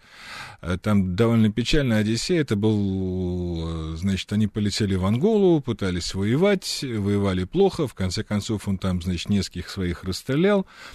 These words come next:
потом попал в плен, и знаменитый был процесс, который освещала и советское телевидение, и западная пресса,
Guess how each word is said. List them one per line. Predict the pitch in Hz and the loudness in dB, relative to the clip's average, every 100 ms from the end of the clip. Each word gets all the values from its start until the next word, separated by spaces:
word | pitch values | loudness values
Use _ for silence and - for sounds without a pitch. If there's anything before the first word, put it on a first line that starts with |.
| - _ | -20 _
потом | 98 - 101 | -2 2 2
попал | 92 95 101 101 | 2 -4 -2 -2
в | - | -2
плен, | - 190 202 175 - | -2 2 4 2 -2
и | 180 185 175 127 120 143 | 0 0 0 -2 -6 -4
знаменитый | 120 110 117 127 139 160 156 143 | -2 2 2 4 2 2 0 0
был | 127 117 123 101 _ | 0 2 2 0 _
процесс, | 110 110 - - 165 147 | -2 -2 -4 -2 0 0
который | - 101 107 101 | -2 -4 0 -2
освещала | 92 98 - 92 82 | -2 -4 -4 -6 -6
и | |
советское | 76 80 135 202 - 127 | -6 -4 -2 -2 -4 -8
телевидение, | - 117 113 107 87 | -4 -2 0 0 -2
и | 85 | 0
западная | 135 175 131 120 113 | 0 0 0 -2 -2
пресса, | 104 110 104 - 95 | -2 -2 -2 -4 -8